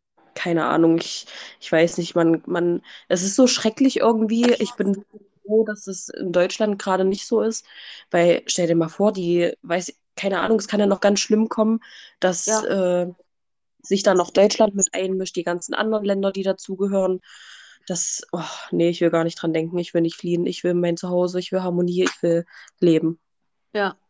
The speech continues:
Speaker 2: ist einfach so, ist einfach echt so.
Speaker 1: Mhm.
Speaker 2: Es ist einfach echt so krass.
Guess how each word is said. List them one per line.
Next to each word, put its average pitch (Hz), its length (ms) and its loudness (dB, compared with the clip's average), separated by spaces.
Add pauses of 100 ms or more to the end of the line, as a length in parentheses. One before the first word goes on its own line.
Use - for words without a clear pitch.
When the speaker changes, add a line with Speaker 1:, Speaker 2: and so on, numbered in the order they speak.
(240)
Speaker 2:
ist 202 260 -8
einfach 196 380 -6
so, 196 320 -10 (120)
ist 196 320 -10
einfach 185 360 -8
echt - 240 -18
so. 175 200 -12 (680)
Speaker 1:
Mhm. 196 100 -2 (1000)
Speaker 2:
Es 220 160 -2
ist 214 160 -6
einfach 185 320 -2
echt 185 240 -10
so 180 80 -12
krass. 175 340 -12